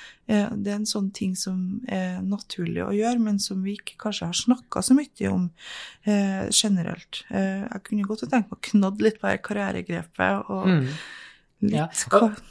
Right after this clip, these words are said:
Speaker 2: og
Speaker 1: Ja.
Speaker 2: hvilket råd har du til de som skal ta juleferie nå snart, og som får noen fridager fra, fra jobb?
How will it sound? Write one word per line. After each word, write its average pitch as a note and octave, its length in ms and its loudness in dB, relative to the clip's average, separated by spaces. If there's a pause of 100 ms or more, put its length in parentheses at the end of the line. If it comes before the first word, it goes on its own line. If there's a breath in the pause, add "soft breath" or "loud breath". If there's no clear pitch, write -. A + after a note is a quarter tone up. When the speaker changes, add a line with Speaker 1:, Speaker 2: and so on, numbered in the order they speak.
(140)
Speaker 2:
og F#3 100 6
Speaker 1:
Ja. F3 80 8
Speaker 2:
hvilket F3 320 0
råd D#3 240 2
har D#3 200 2
du C3+ 180 -4
til C#3 800 -4
de C3 120 -6
som C3+ 400 -6
skal C3 240 -6
ta - 80 -2
juleferie B2+ 500 0
nå B2+ 160 -2
snart, B2+ 460 -4
og C3 460 -2
som C3+ 200 -6
får C3+ 380 -6
noen C3 160 -6
fridager A#2+ 500 -6
fra, C3 480 -6
fra C#3+ 160 -6
jobb? B2+ 280 -4